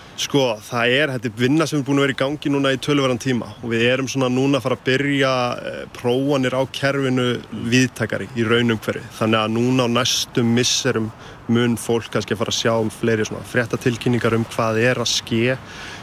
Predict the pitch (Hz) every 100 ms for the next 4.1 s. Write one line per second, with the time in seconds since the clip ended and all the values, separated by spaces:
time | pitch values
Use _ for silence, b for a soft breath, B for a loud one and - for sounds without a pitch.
0 | B - 123 127 - 120 - - - 131
1 | 131 131 123 123 110 - 123 139 - 143
2 | - - 107 - 127 160 156 151 143 147
3 | 151 151 147 143 127 143 139 147 147 147
4 | 147